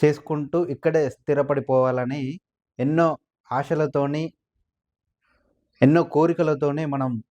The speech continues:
అమెరికాకు వెళ్తా ఉంటాం. అమెరికాలో ఇలాంటి సంఘటనలు చూసిన తర్వాత కొంచెం భయం వేస్తా ఉంటుంది. ఎందుకంటే, ఇప్పటి వరకు మనం కొన్ని రకాలైనటువంటి విషయాల గురించి వింటానే ఉన్నాం.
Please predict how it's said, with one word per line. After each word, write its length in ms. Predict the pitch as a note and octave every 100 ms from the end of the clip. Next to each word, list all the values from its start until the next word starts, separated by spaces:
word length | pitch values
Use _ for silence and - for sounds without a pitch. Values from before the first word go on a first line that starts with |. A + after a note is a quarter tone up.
| _ _ _ _ -
అమెరికాకు 520 | C3+ C#3+ C#3+ C3+ C3+
వెళ్తా 360 | A#2 B2 C3
ఉంటాం. 320 | C3 B2 C3 - _ _ _ _ _ _ _ _ _ -
అమెరికాలో 540 | B2+ F3 F#3+ F#3+ F#3+ D#3
ఇలాంటి 640 | D#3+ F3+ E3+ G3 F3 G3
సంఘటనలు 580 | - D#3 F3 F3 E3+ E3 D3
చూసిన 280 | E3 D3+ D#3
తర్వాత 340 | D3+ D3 D3+ F3+
కొంచెం 360 | D#3+ C3+ C#3+
భయం 220 | B2+ C#3+
వేస్తా 300 | D3+ C#3+ -
ఉంటుంది. 480 | C3+ C3 C3 B2+ D3+ - _ _ _ _ -
ఎందుకంటే, 720 | C#3+ E3 E3 D#3+ F3 E3+ F3+ _ -
ఇప్పటి 280 | C#3 C#3 F3+
వరకు 640 | E3+ E3 D#3 F#3+ E3 G3 _ _ -
మనం 380 | C3+ C#3 C3 A#2+ _ _ _ -
కొన్ని 200 | C#3+ C#3
రకాలైనటువంటి 1080 | C#3 D#3+ D#3 D3+ D3+ C#3+ C#3 C#3 C3 D3
విషయాల 440 | C3+ B2 D#3 D3 C#3+
గురించి 380 | C3 C3+ C3 C3
వింటానే 460 | B2 A#2+ B2+ B2+
ఉన్నాం. 300 | B2 A#2+ B2+